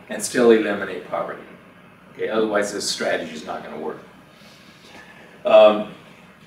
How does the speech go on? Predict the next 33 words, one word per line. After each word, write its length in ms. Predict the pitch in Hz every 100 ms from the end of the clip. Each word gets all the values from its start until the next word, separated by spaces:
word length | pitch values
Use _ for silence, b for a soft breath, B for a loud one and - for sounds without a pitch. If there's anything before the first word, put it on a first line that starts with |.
| -
because 360 | 151 139 -
the 100 | 127
Phillips 340 | - 143 131 -
curve 520 | 135 120 110 107 -
had, 260 | 104 104 - - - - - - - -
you 80 |
know, 220 | - - -
come 200 | - 113
about 420 | 101 - 90 90
in 120 | 90 87
nineteen 320 | 85 - 82
sixty. 400 | - - - - - - - - - -
So 440 | - - 80 78
they 580 | 82 87 87 85 82 - - -
had, 200 | - - - - -
uh, 180 | - - - - -
thoroughly 580 | - 165 151 139 131
adopted 480 | 117 113 117 - 98
the 60 | -
Phillips 340 | - - -
curve. 220 | - - - - B B B B -
And 600 | 127 123 123 117 117 113
these 680 | 131 135 135 - - - -
arguments 480 | 123 123 120 120 117
still 640 | - - 110 110 107 107 107 -
hold 240 | - 101 98
sway 440 | 98 87 90 95
on 280 | 95 92 95
the 100 | 98
right 280 | 95 95 95
and 200 | 98 98
the 60 | 95
left. 440 | 82 - - -